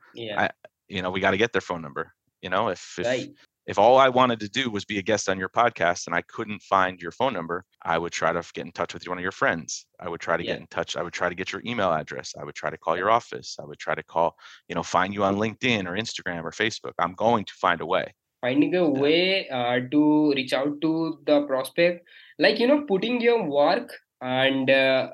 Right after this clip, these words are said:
Speaker 1: like, most of the people, they just give you the excuses that, "Yeah, I tried, but, uh, I couldn't get the phone number. Yeah, I cou-, couldn't get the result," right? But, uh,
Speaker 2: Yeah.
Speaker 1: like, most of the people, they will think about that, uh, "How? How could I, uh,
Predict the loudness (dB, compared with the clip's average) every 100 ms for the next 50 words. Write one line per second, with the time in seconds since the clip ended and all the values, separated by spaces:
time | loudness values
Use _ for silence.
0 | -4 0 0 0 -2 0 2 0 -2 -2
1 | -2 -2 0 2 0 0 2 2 2 2
2 | 2 0 -4 -4 -2 -4 -2 -4 2 4
3 | 6 6 6 6 6 6 4 6 4 2
4 | 0 -2 0 2 4 2 0 0 0 2
5 | 2 -2 -8 _ _ 4 8 8 6 4
6 | 4 2 0 0 -2 0 2 2 2 0
7 | -2 0 0 0 -2 -4 2 2 2 -4
8 | -6 -4 -2 2 2 0 2 2 4 2
9 | 2 0 0 -2 -2 2 2 2 0 0
10 | 2 4 4 2 2 0 -2 -4 -2 4
11 | 4 2 -6 -20 _ 0 0 2 -2 0
12 | 4 4 6 4 6 6 6